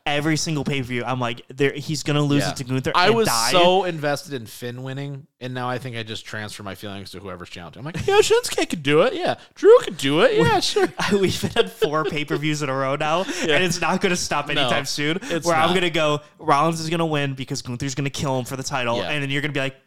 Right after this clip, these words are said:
Speaker 1: "But Michael,
Speaker 2: What about,
Speaker 1: hear me out,"
Speaker 2: listen,
Speaker 1: and it's not gonna
Speaker 2: what
Speaker 1: happen.
Speaker 2: if, right? What if? Um,
Speaker 1: You don't have enough time. Uh, like, you're losing time
Speaker 2: I
Speaker 1: where
Speaker 2: know.
Speaker 1: a
Speaker 2: It
Speaker 1: title
Speaker 2: doesn't
Speaker 1: change
Speaker 2: work.
Speaker 1: makes no
Speaker 2: It
Speaker 1: sense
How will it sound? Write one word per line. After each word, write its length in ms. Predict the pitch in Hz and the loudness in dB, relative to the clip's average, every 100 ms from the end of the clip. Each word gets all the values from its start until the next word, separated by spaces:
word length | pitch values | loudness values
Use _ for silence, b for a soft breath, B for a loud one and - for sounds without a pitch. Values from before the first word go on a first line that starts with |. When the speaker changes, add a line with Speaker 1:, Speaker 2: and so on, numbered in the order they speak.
| - | -2
Speaker 1:
"But 320 | 175 160 139 | 0 0 -2
Michael, 420 | 127 123 123 151 | -8 -8 -4 4
Speaker 2:
What 140 | 180 | 4
about, 240 | 202 175 147 | 4 4 4
Speaker 1:
hear 120 | 127 | 2
me 140 | 143 | 0
out," 260 | 135 120 117 | -2 0 0
Speaker 2:
listen, 320 | 156 - 87 - | 0 -2 -8 -4
Speaker 1:
and 160 | 151 | -4
it's 140 | 143 - | -2 -2
not 160 | 131 | -2
gonna 100 | 165 | 0
Speaker 2:
what 160 | 208 226 | 2 4
Speaker 1:
happen. 140 | 196 | 4
Speaker 2:
if, 400 | 127 92 - - - | 0 -4 -12 -18 -12
right? 340 | 107 104 101 - 123 | -10 -10 -12 -18 -12
What 240 | 147 156 139 | -4 -2 -2
if? 420 | 98 64 - - b b b _ | -4 -8 -16 -20 b b b _
Um, 280 | 98 104 98 | -8 -6 -2
Speaker 1:
You 60 | 180 | 0
don't 120 | 220 | 2
have 100 | 226 | 2
enough 180 | 214 196 | 0 -2
time. 360 | - 165 160 180 | -4 -4 -2 0
Uh, 160 | 190 | 0
like, 220 | 190 190 160 | 0 0 2
you're 160 | 196 | 4
losing 460 | 190 202 214 208 170 | 6 4 4 0 -4
time 320 | - 139 156 | -4 -2 0
Speaker 2:
I 60 | 156 | 0
Speaker 1:
where 80 | 147 | 0
Speaker 2:
know. 180 | 104 - | -2 -4
Speaker 1:
a 40 | 175 | -4
Speaker 2:
It 80 | - | -2
Speaker 1:
title 160 | 165 | 2
Speaker 2:
doesn't 200 | 180 160 185 | 4 4 2
Speaker 1:
change 100 | 139 | 2
Speaker 2:
work. 120 | 131 | 2
Speaker 1:
makes 180 | 127 151 | 0 -4
no 80 | |
Speaker 2:
It 40 | |
Speaker 1:
sense 100 | 135 | -2